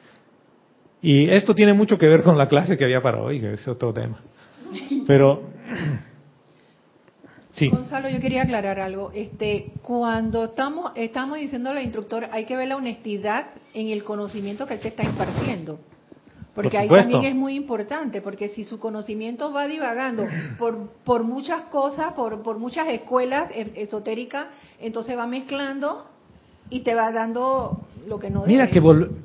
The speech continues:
Speaker 1: que, que es, es bien curioso esto, ¿no? Hemos vuelto al principio de la enseñanza, a los primeros amantes. Diferencia entre un militante y un diletante.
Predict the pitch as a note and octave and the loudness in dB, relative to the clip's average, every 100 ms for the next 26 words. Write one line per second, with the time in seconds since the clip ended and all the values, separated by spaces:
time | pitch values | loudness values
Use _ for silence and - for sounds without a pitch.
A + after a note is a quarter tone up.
0 | - - - - G3 G3+ - _ _ _ | -10 -10 -10 -2 0 0 -6 _ _ _
1 | - - - _ - - F#3+ - F3 F#3+ | -20 -20 -20 _ -20 -12 -10 -6 -2 -2
2 | F3+ C#3 A#2+ A2+ G2+ - A2 A2+ E3+ E3+ | 0 2 2 0 -4 -8 -14 -12 -10 -8
3 | D#3 E3 E3+ D#3 E3+ D#3+ D#3 C#3+ C#3+ B2+ | -2 2 4 6 6 6 0 -2 -2 0
4 | A#2+ A#2 - C#3+ C#3+ B2 G#2+ G2+ A2 G2 | 0 -2 -4 -2 2 2 2 -2 -6 -8
5 | G2 G2+ B2 A#2 A2+ A#2+ A#2+ B2 B2+ B2+ | -8 -10 -12 -8 -4 -2 0 0 0 -2
6 | A#2+ G2+ F#2 - - C#3+ A2+ C3+ C3 C#3+ | -4 -6 -8 -12 -16 -8 -4 -2 -2 -4
7 | D3 B2 C#3 D3 D3 - - A#2+ A#2+ A#2 | -6 -4 -4 -4 -8 -14 -12 -4 -2 0
8 | A#2 C#3+ D#3 E3+ F3+ D#3+ B2 B2 A2 G#2+ | -2 -2 -4 -6 -8 -6 -4 -4 -2 -2
9 | G2 G2 F2 E2 | -2 -4 -10 -12